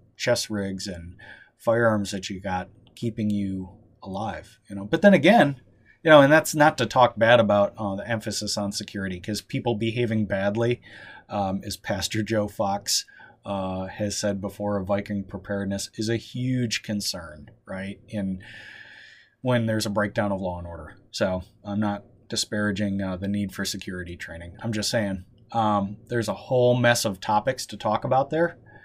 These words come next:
um, to keep our, our families well. And that's what it's about. It's about love for our family and our community. And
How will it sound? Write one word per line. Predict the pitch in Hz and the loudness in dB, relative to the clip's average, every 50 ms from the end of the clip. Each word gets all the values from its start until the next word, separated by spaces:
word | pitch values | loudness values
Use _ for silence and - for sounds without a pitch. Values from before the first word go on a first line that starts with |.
| - _ _ _ | -20 _ _ _
um, | - 107 107 104 101 101 98 95 98 - | -4 -2 -2 0 0 -2 -2 -4 -6 -10
to | 113 107 | -12 -12
keep | - - 117 107 - | -6 -6 -6 -4 -2
our, | 107 101 98 98 98 | 0 0 2 0 0
our | - 104 | -4 -8
families | 101 - - 107 101 101 98 98 95 - | -10 -8 -6 -4 -2 -2 -4 -4 -6 -8
well. | - 92 90 87 - - - - _ _ _ _ - | -12 -12 -12 -12 -12 -14 -16 -20 _ _ _ _ -8
And | 113 127 | 2 4
that's | 151 165 - | 4 4 6
what | - 160 160 | 4 4 4
it's | 170 165 - | 4 2 2
about. | 165 143 117 107 101 101 - - - - | 4 4 6 6 6 2 0 -12 -20 -20
It's | - - | -10 -6
about | 123 117 123 123 120 123 | 4 8 8 8 8 6
love | 120 120 120 - | 4 2 2 2
for | - 120 110 | -2 0 0
our | 107 101 | 0 0
family | - - 117 117 113 113 117 120 117 117 113 | 0 0 0 0 2 0 2 2 2 2 2
and | 104 95 | 0 -2
our | 92 90 | -4 -8
community. | - - - 107 104 107 110 107 104 113 110 110 107 | -12 -6 -2 -2 0 0 0 0 0 2 2 2 2
And | 101 95 90 90 92 | 0 -2 -4 -8 -10